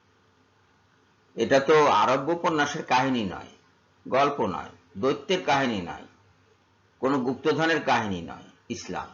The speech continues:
সবকিছু সহজ এবং সাদামাটা, সবার সামনে প্রকাশিত। এখানে রহস্য পেলে কোথায় সজল?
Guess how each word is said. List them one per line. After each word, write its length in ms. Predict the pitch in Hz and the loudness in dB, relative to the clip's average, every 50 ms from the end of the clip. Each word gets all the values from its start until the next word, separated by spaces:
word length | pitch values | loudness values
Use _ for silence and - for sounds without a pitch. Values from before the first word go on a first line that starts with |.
| - _ _ _ _ _ - - _ _ _ _ | -20 _ _ _ _ _ -20 -20 _ _ _ _
সবকিছু 500 | - - 139 151 - - 170 147 160 156 | -2 -2 0 0 -2 -4 -6 -4 -4 -4
সহজ 460 | 139 - 143 139 139 139 151 156 139 | -2 2 2 4 4 4 2 0 0
এবং 180 | 143 135 135 135 | -2 -2 -4 -4
সাদামাটা, 680 | 135 - 139 120 107 - 92 87 76 - - - - - - _ _ _ _ _ _ _ _ _ _ - | -4 -4 -4 -2 -2 -2 -2 -2 -6 -10 -14 -18 -18 -20 -20 _ _ _ _ _ _ _ _ _ _ -6
সবার 320 | - 147 151 165 165 156 | -2 0 2 2 2 2
সামনে 340 | - - 160 139 135 135 135 | 0 0 -2 0 0 0 -2
প্রকাশিত। 560 | 131 - 127 127 - - - - 90 90 - | -4 -6 -8 -6 -6 -10 -8 -10 -14 -8 -8
এখানে 240 | 110 110 - 139 127 | -6 -6 -4 -4 -2
রহস্য 380 | 127 123 131 151 147 - 156 | 0 0 0 0 -2 -4 -6
পেলে 220 | 120 131 120 110 98 | -4 -4 -4 -4 -4
কোথায় 300 | 87 90 - - 90 85 | -6 -8 -10 -10 -16 -14
সজল? 340 | - - 87 80 82 69 | -10 -12 -10 -10 -10 -12